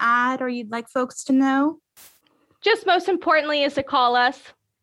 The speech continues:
Speaker 2: You know, if you, if you want an accessible label, whether it's talking,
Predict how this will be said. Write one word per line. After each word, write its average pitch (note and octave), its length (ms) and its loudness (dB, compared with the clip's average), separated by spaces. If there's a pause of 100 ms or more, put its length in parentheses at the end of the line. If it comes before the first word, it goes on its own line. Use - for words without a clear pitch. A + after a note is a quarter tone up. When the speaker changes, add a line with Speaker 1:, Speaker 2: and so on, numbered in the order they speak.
Speaker 2:
You A#3 140 -2
know, A#3 160 2
if A#3 160 -4
you, D#4 260 0
if A#3+ 160 -4
you C#4+ 140 0
want C#4 400 2
an A3+ 120 0
accessible A3+ 600 -2
label, F#3 400 -2
whether F#3 280 -2
it's E3+ 200 -8
talking, G#3 680 -2